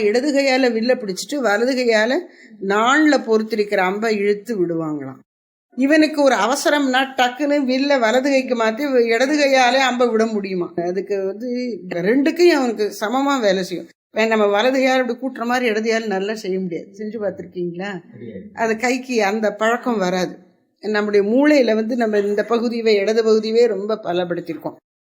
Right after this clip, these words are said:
Speaker 1: வல பகுதிக்கு வேலை கொடுத்து பழக்கல. வலது மூளையால இடது பகுதி வேலை செய்யுது, அது சரியா செய்யாது நமக்கு. அவன் ரெண்டையும் சமமா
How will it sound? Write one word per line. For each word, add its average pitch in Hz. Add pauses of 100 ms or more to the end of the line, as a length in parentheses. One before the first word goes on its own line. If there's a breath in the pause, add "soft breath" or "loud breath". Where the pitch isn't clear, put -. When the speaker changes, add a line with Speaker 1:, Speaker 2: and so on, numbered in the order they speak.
Speaker 1:
வல 226
பகுதிக்கு 214
வேலை 202
கொடுத்து 175
பழக்கல. 180 (300)
வலது 208
மூளையால 220 (260)
இடது 220
பகுதி 208
வேலை 175
செய்யுது, 139 (120)
அது 254
சரியா 226
செய்யாது 196
நமக்கு. 151 (320 soft breath)
அவன் 226
ரெண்டையும் 240
சமமா 214